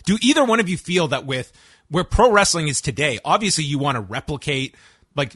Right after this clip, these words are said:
the modern style as much as possible that lends itself to video games, but is it almost so far ahead for some of these engines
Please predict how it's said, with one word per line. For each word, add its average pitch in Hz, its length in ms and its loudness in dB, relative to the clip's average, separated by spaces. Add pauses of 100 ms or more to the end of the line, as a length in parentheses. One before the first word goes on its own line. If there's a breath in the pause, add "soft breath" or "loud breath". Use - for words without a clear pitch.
(140)
the 131 100 -4
modern 147 500 4
style 147 480 2
as 117 120 -8
much 139 200 -4
as 120 100 -8
possible 131 560 -4
that 131 160 -8
lends 226 240 0
itself 156 380 -2
to 147 80 -2
video 160 320 0
games, 113 360 -8
but 151 180 -2
is 143 140 -4
it 160 60 0
almost 170 280 0
so 175 120 -2
far 143 260 0
ahead 113 320 -8
for 117 240 -6 (140)
some 170 180 0
of 143 80 -4
these 135 260 -6
engines 113 560 -6